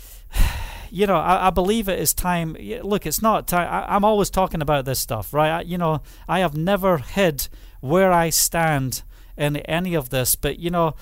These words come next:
my whole focus is to get on with preaching the word and to minister truth and to deal with the hearts of man.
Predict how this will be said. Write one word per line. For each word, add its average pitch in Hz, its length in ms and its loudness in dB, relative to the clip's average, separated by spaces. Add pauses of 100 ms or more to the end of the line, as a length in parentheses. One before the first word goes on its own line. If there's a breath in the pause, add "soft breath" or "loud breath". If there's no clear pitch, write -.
(160 loud breath)
my 160 160 0
whole 202 240 0
focus 202 760 0 (320 soft breath)
is 165 240 0
to 185 100 0
get 170 140 0
on 208 260 2
with 175 220 -2
preaching 185 380 -6
the 135 100 -2
word 156 500 2 (300 soft breath)
and 151 120 -4
to 156 120 0
minister 180 440 -4
truth 175 480 -4
and 147 160 -6
to 143 120 -6
deal 180 420 -2 (300 loud breath)
with 147 180 -2
the 139 120 -2
hearts 175 380 -2
of 123 160 -8
man. 156 440 0